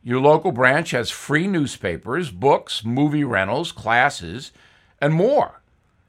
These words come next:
It sounds old-fashioned, but the average family spends a thousand dollars a year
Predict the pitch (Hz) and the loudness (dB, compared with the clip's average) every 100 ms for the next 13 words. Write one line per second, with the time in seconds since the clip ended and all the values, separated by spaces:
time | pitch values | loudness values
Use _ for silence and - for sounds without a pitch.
0 | _ _ 135 - 170 170 170 147 139 151 | _ _ -10 -2 4 6 6 4 2 4
1 | 190 254 180 147 139 139 156 185 131 - | 4 2 0 -2 -2 2 2 2 -2 -2
2 | 175 220 156 131 - 143 135 - 117 - | 0 0 -2 -8 -4 -4 -4 -8 -16 -4
3 | 156 214 202 165 160 175 214 226 165 127 | 2 2 2 -4 -4 0 0 0 -4 -6
4 | 127 127 269 240 - | -8 -8 -6 -8 -10